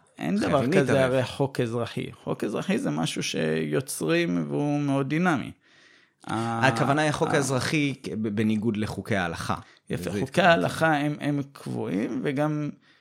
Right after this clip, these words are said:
Speaker 1: ידועים, אה, למי שבא לחוקק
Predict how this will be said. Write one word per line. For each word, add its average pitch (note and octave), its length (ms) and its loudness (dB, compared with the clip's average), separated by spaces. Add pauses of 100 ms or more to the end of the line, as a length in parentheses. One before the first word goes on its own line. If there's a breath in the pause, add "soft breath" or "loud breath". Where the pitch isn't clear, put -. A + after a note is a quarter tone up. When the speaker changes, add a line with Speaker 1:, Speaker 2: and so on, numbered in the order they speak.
(120)
Speaker 1:
ידועים, F3 640 6
אה, D#3 60 6 (640)
למי B2+ 260 0
שבא C3 360 0
לחוקק C3 600 -2